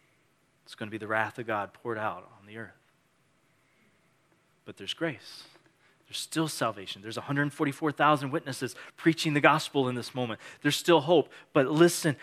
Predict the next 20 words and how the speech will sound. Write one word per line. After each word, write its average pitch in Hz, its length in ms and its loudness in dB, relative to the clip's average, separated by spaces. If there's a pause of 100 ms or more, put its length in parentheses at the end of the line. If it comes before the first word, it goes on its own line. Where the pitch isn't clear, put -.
(100)
we 165 180 8
can 160 220 -2
preach - 420 0
the 147 100 4
hope 165 440 4
of 143 100 2
the 143 100 4
gospel 147 480 4
before 175 640 6
they 151 160 6
have 123 280 2
to 131 80 -14
get 117 220 -6
to 117 100 -18
that 104 280 -4
point. 98 200 -18 (1900)
Oh, 127 140 2
I 117 120 6
pray 131 480 2
that 107 260 -2